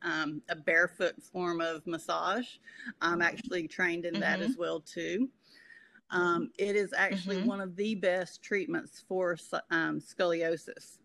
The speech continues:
Speaker 1: Because it can do
Speaker 2: Really?
Speaker 1: a push-pull pumping action on both sides of the spine and actually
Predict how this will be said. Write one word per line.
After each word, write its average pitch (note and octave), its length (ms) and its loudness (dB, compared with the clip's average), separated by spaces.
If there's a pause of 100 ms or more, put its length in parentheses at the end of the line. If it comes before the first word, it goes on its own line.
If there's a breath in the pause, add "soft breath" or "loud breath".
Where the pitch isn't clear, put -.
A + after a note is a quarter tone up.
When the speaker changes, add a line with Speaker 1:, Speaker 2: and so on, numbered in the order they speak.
(1200 soft breath)
Speaker 1:
Because G3+ 360 6
it G4+ 120 10
can D#5+ 160 12
do G4+ 80 10
Speaker 2:
Really? F#4 140 8
Speaker 1:
a E4+ 160 2
push-pull G#3+ 720 0
pumping G#3 420 -2
action G#3+ 340 -2
on F#3 120 2
both F#3 240 4
sides F3+ 400 4
of D#3 60 -20
the E3+ 140 -4
spine F3 540 -4
and E3+ 140 -4
actually E3 360 -2